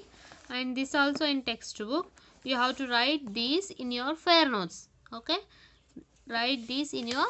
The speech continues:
fair notes. Now, in textbook page number one hundred and twenty-four, these five you have to do in textbook only. And in one hundred and twenty-five, here these are there. These you have to do in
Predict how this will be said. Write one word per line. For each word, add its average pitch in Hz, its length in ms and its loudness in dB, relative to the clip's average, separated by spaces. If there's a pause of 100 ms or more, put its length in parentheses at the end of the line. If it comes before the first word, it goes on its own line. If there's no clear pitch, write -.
(100)
fair 240 480 2
notes. 226 540 -2 (580)
Now, 220 320 0 (320)
in 254 140 -6
textbook 269 500 -2
page 269 240 2
number 269 220 -2
one 247 180 -2
hundred 262 260 -2
and 262 160 -2
twenty-four, 247 720 0 (380)
these 269 360 0
five 269 400 2
you 294 180 2
have 240 200 0
to 247 100 -8
do 240 180 -6
in 277 200 -2
textbook 254 560 -6
only. 214 460 -4 (460)
And 262 460 -4 (580)
in 269 280 0
one 254 160 0
hundred 277 260 2
and 277 140 2
twenty-five, 285 680 0 (360)
here 277 440 4 (1000)
these 262 280 0
are 240 260 4
there. 285 160 0 (180)
These 294 380 0
you 277 120 2
have 247 280 0
to 277 100 -2
do 269 200 -2
in 302 160 4